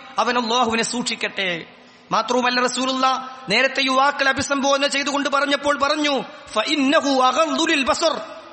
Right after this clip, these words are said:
നിങ്ങളുടെ കണ്ണുകളെ അടക്കി വെക്കാൻ, താഴ്ത്തി നിർത്താൻ വിവാഹത്തിലൂടെ നിങ്ങൾക്ക് കഴിയും. "വഅഹ്സനു ലിൽ ഫർജ്",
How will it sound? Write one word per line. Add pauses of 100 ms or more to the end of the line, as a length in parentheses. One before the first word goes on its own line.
(680)
നിങ്ങളുടെ
കണ്ണുകളെ
അടക്കി
വെക്കാൻ, (260)
താഴ്ത്തി
നിർത്താൻ (280)
വിവാഹത്തിലൂടെ
നിങ്ങൾക്ക്
കഴിയും. (380)
"വഅഹ്സനു
ലിൽ
ഫർജ്",